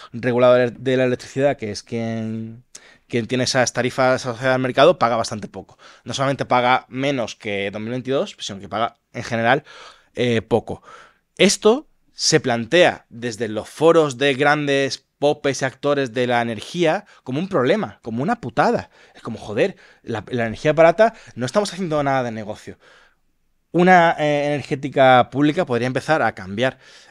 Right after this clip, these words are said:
ese modelo y utilizar la energía barata para tener un montón de servicios, como por ejemplo el esencial que es calentar tu casa en invierno, para que sean asequibles y razonables para el grosso de la población y empezar a, a cambiar ciertos relatos.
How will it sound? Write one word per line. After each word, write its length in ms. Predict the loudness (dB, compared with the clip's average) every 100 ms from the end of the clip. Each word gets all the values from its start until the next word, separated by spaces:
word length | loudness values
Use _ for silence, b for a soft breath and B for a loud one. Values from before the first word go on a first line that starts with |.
| _
ese 220 | -6 -4
modelo 480 | -2 -2 0 0 -2
y 160 | -2 -2
utilizar 460 | -2 -6 -4 -2 -2
la 100 | -6
energía 320 | -8 -6 -2
barata 360 | 4 4 4 0
para 220 | 0 -2
tener 300 | -2 -4 -4 B B B -6
un 120 | -4
montón 420 | -2 0 0 -4 _
de 180 | -8
servicios, 540 | -6 -4 -4 -2 -2 -4
como 200 | -4 -8
por 100 | -6
ejemplo 280 | -6 -4 -4
el 180 | -4
esencial 500 | -4 -6 -6 2 2
que 180 | 4 0
es 140 | 0 -4 B B
calentar 520 | -4 -4 4 4 4
tu 120 | -4
casa 240 | -6 -4 -4
en 80 | -4
invierno, 580 | 0 2 2 0 -8 b b b b _ _ _ _ _ _
para 140 | 0 0
que 80 | 0
sean 340 | 0 0 -2
asequibles 600 | -6 -6 -6 -2 0 0
y 60 | -2
razonables 440 | -4 0 0 0 -2
para 220 | -4 -4
el 60 |
grosso 320 | -4 -6 -4 -2
de 160 | 0
la 140 | 0 0
población 440 | -2 -2 -4 -4
y 80 | -6
empezar 380 | -8 -8 -4 0
a, 200 | 0 -2 B B
a 140 | -4 -4
cambiar 300 | -2 -4 -4
ciertos 380 | -4 -4 -4 -2
relatos. 520 | -4 -6 -10 -18